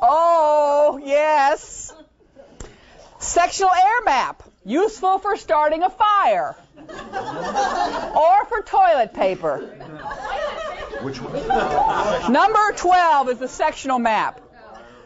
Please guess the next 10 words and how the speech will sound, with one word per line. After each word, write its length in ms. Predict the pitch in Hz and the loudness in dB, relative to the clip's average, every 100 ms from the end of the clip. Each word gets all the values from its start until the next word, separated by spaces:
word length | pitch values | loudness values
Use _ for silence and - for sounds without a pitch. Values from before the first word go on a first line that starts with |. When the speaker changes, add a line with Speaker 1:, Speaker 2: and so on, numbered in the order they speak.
| - | -6
Speaker 1:
Number 440 | 226 320 392 381 370 | 0 2 4 2 0
thirteen, 760 | - 359 370 453 494 453 285 | 2 2 2 0 2 2 0
the 100 | 247 | -2
book 400 | 220 392 320 269 | 0 2 2 0
entitled 640 | 262 - 330 330 294 208 - | -10 -2 0 2 0 -2 0
Edible 360 | 262 285 294 | 0 2 2
Animals 380 | 285 302 311 311 | 2 2 0 0
of 100 | 339 | -2
the 80 | 285 | -2
Desert. 580 | 339 381 254 196 - | 0 0 0 -4 -4